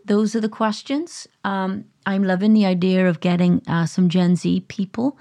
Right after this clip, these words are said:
interviewed on the podcast, and we've got some of those already lined up. I've got a great guest lineup starting to build in the pipeline, but I can't share it with you yet. If there are other questions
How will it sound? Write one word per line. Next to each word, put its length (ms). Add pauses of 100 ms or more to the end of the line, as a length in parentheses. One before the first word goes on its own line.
(480)
interviewed 680
on 320
the 60
podcast, 720
and 180
we've 160
got 320
some 200
of 60
those 280
already 500
lined 360
up. 300
I've 340
got 140
a 60
great 280
guest 380 (140)
lineup 600
starting 520
to 80
build 340
in 100
the 60
pipeline, 640
but 140
I 180
can't 500
share 480
it 120
with 240
you 220
yet. 680 (640)
If 220
there 560
are 420
other 300
questions 880